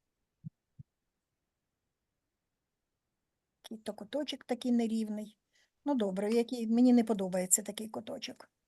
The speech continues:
Зараз я його гарно намалюю. Так, то у мене буде ось такий куточок. Красивий такий.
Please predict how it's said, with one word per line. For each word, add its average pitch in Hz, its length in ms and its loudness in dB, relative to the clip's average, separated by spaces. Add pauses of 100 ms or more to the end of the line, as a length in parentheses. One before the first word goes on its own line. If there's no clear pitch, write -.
(640)
Зараз 202 320 2
я 202 120 0
його 202 260 -4
гарно 196 380 0
намалюю. 214 540 -2 (1700)
Так, 196 360 2
то 220 180 -2
у 208 60 0
мене 269 320 4
буде 240 400 2
ось 233 260 -2
такий 220 380 -4
куточок. 196 1040 -8 (880)
Красивий 214 680 4
такий. 196 420 -10